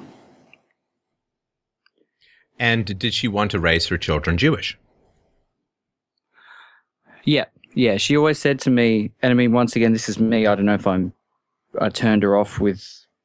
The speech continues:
Speaker 2: what I thought
Speaker 1: Okay,
Speaker 2: of
Speaker 1: no,
Speaker 2: them
Speaker 1: let's
Speaker 2: to
Speaker 1: not get, I,
Speaker 2: something.
Speaker 1: listen, we, we've spent a lot of time on details, and I'm
Speaker 2: Okay, yeah.
Speaker 1: drowning in details here, Rob.
Speaker 2: Sorry,
Speaker 1: So
Speaker 2: sorry.
Speaker 1: she wanted to marry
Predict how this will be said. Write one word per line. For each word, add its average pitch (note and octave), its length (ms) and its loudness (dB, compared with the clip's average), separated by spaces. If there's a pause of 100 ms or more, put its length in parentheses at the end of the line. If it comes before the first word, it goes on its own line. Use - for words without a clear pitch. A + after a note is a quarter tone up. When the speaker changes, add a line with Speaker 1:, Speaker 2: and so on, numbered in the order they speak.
(400)
Speaker 2:
what A2 160 0
I G2+ 60 2
thought C#3 100 0
Speaker 1:
Okay, B2+ 140 2
Speaker 2:
of B2 60 2
Speaker 1:
no, C#3 200 2
Speaker 2:
them B2+ 80 0
Speaker 1:
let's C#3+ 140 0
Speaker 2:
to F3 80 -6
Speaker 1:
not D#3+ 140 0
get, B2+ 140 0
I, B2+ 60 0
Speaker 2:
something. C3+ 160 0
Speaker 1:
listen, C3+ 280 0
we, G#2+ 180 2
we've A#2 120 -2
spent B2 200 0
a A2+ 40 4
lot A#2 180 2
of G#2 80 -2
time G2+ 260 -2
on E2+ 100 -4
details, G2 600 -4 (160)
and F2+ 140 -4
I'm E2+ 140 2
Speaker 2:
Okay, - 20 -
yeah. G2+ 40 -2
Speaker 1:
drowning F2+ 340 0
in D#2+ 100 -4
details E2 440 -8
here, - 160 -10
Rob. - 160 -2
Speaker 2:
Sorry, D3 140 4
Speaker 1:
So F2+ 160 -2
Speaker 2:
sorry. G2+ 440 0
Speaker 1:
she - 180 0
wanted D#3+ 460 -2
to D3+ 240 0
marry A2 520 -2